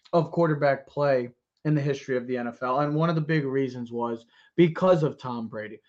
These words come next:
So I wanna ask this question to you, Joe. When we think of sports greats, we think of, when I think of the Mount Rushmore of sports, we think of a handful. We think of guys like Michael Jordan. Tom Brady comes to mind, Wayne Gretzky,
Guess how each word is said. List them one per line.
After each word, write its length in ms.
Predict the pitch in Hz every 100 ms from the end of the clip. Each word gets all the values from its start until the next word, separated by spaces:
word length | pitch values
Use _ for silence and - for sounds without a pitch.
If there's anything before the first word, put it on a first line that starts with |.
| _
So 120 | -
I 80 | 170
wanna 220 | 233 226
ask 280 | 185 185 165
this 100 | 156
question 440 | - 147 139 127
to 160 | 117 120
you, 240 | 131 143
Joe. 280 | 139 123 117 117 - _
When 120 | 160
we 80 | 214
think 300 | 214 240 -
of 100 | 160
sports 420 | - 156 156 147
greats, 400 | - 120 123 -
we 100 | 139
think 280 | - 160 160
of, 220 | 139 127 - _ _ _ _ _ _ - _ _ _ -
when 100 | 160
I 80 | 185
think 160 | 202
of 80 | 180
the 40 |
Mount 240 | 147 151 131
Rushmore 360 | 135 135 131 127
of 60 |
sports, 280 | - 131 127
we 60 | 151
think 160 | 160
of 80 | 151
a 180 | 123 123
handful. 460 | 131 131 123 127
We 80 | 127
think 220 | 139 147
of 80 | 139
guys 260 | 131 131 127
like 160 | 120
Michael 240 | 120 120 117
Jordan. 640 | 110 147 147 147 143 139 _ _
Tom 180 | 147 135
Brady 280 | 139 139
comes 260 | 131 139 131
to 60 | 131
mind, 500 | 131 139 139 135 127
Wayne 240 | 117 117 117
Gretzky, 680 | 123 135 131 - 135 127